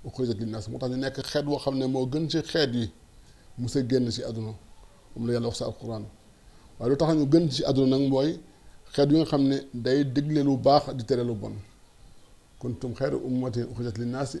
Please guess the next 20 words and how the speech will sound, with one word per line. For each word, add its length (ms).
Lu 140
tax 320
ñu 100
gën 200
ci 140
mbindeef 800
mi 180
mooy 460
"Ta'muruna 440
bil 120
ma'rufi 480
wa 240
tanhawna 540
anil 200
munkari." 400
Du 80
ñuy 140
digle 260
lu 140
baax 340